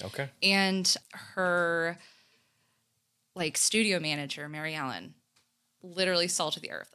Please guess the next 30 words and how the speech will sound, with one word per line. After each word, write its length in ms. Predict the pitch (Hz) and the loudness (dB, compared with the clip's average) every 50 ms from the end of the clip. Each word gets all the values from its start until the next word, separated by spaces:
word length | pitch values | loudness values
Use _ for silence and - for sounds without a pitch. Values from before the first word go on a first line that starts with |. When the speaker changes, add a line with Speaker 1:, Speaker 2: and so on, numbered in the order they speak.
| _ _ | _ _
Speaker 2:
sweetest 640 | - - - - - 240 233 233 233 226 226 233 | -2 0 2 2 2 4 4 6 6 6 4 4
human 260 | - 220 202 185 180 170 | 2 2 2 2 0 2
being 380 | 170 160 151 147 151 151 156 - - | 2 2 2 0 -2 -6 -10 -8 -6
on 120 | 175 170 | -6 -6
this 140 | 165 156 - | -6 -10 -14
planet. 500 | - - 127 - - - - - - - - _ _ - | -14 -14 -12 -10 -10 -12 -12 -12 -16 -16 -16 _ _ -6
They 180 | 170 165 170 | -4 -4 -2
just, 440 | 175 - 226 226 214 - - - - | 0 0 0 0 0 0 -2 -4 -4
they, 240 | - 214 220 214 202 - _ _ _ | -2 -2 -2 -2 -2 -6 _ _ _
they, 100 | - 208 208 | -4 -2 -2
like, 140 | 208 202 208 | -2 -2 -4
took 280 | - - 208 202 - | -4 -6 -6 -4 -2
me 160 | - 240 226 202 | 0 2 2 4
in, 400 | 180 180 180 180 185 196 196 196 | 4 4 4 4 2 2 0 -2
took 220 | - 196 180 - | -2 -6 -4 -4
me 100 | 220 214 | -4 -2
under 160 | 208 214 220 | -2 -2 -2
their 180 | 226 226 226 220 | 0 0 0 0
wing, 460 | 202 185 175 180 185 190 202 214 208 | -2 -2 0 0 0 0 -2 -2 -4
just 240 | 202 - 190 180 - | -4 -6 -4 -2 -2
showed 320 | - - 165 165 170 175 180 | -2 -2 -2 -6 -8 -8 -8
me 520 | 180 180 175 175 175 175 175 175 170 - - - | -8 -8 -8 -8 -8 -10 -10 -10 -12 -14 -16 -18
how 240 | - - 175 170 | -14 -12 -10 -10
to 100 | 170 170 | -10 -10
do 480 | 170 156 170 170 165 160 165 165 160 165 - - - _ _ _ _ _ | -12 -12 -10 -10 -10 -8 -10 -10 -12 -14 -20 -20 -20 _ _ _ _ _
a 60 | - 165 | -18 -14
lot 220 | 165 160 170 175 | -10 -10 -10 -10
of 60 | 175 | -12
things. 840 | - _ 160 160 170 190 254 302 339 359 381 370 - - - - - - - | -14 _ -16 -14 -4 -2 0 0 0 -2 -4 -4 -4 -4 -4 -6 -8 -10 -6
And 840 | 185 180 180 180 175 175 175 170 170 165 160 160 160 160 151 - | -4 -2 -2 -2 -2 -2 -4 -4 -6 -8 -12 -14 -14 -14 -12 -10